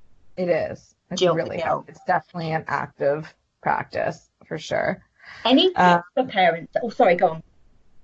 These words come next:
Speaker 1: Oh, no, continue.
Speaker 2: Um, any tips for parents?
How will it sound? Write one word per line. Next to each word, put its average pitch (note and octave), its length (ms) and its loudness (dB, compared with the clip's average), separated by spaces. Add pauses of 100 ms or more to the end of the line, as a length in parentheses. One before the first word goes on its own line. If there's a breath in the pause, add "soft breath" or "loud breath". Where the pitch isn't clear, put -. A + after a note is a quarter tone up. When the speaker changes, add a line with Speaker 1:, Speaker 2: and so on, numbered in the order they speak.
Speaker 1:
Oh, D4+ 100 8
no, G#3 360 4 (160)
continue. A3+ 440 -4 (540)
Speaker 2:
Um, A3 220 4 (180)
any D4 220 6
tips - 340 -6
for - 220 -20
parents? D#3 200 -10